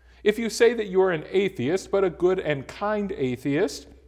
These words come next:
you will be given praise. If you want to sort of mix together different parts of different religions into something that works for you,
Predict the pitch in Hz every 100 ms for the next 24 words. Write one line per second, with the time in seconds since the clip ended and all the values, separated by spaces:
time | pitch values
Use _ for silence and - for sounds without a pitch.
0 | - - 185 214 202 170 127 143 147 -
1 | 233 123 85 90 - - _ _ _ _
2 | _ _ _ _ 139 190 214 254 - 202
3 | 123 110 139 - - - - _ - 120
4 | 110 120 156 127 135 131 - - 120 151
5 | 156 120 139 156 120 113 120 120 165 147
6 | 110 - 156 147 156 143 127 135 135 -
7 | 113 107 139 285 -